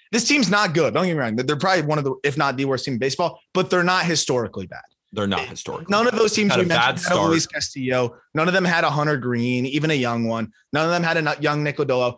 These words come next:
Speaker 1: None of them had the defending rookie of the year and, and a good ca-, like, this team isn't good, but they're not historically bad. So I guess the answer from us is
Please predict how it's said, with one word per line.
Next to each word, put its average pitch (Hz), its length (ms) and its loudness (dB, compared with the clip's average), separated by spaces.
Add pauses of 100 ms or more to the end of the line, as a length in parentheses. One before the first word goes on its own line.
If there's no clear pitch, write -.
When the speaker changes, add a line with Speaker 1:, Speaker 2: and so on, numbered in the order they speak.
(140)
Speaker 1:
None 170 80 2
of 190 60 2
them 196 100 4
had 180 240 2
the 170 60 2
defending 160 560 0
rookie 151 260 -2
of 135 60 -4
the 131 60 -4
year 117 520 -2 (160)
and, 139 200 0
and 135 120 0
a 127 60 0
good 143 260 -2
ca-, 143 180 -4
like, 143 200 -4 (100)
this 143 360 -2
team 208 280 0
isn't 160 360 -2
good, 170 380 2 (240)
but 147 220 0
they're 151 120 2
not 156 220 0
historically 123 580 -2
bad. 92 280 -6
So 180 120 2
I 170 100 2
guess 208 160 0
the 202 100 0
answer 190 200 0
from 180 160 -2
us 180 180 0
is 170 300 -2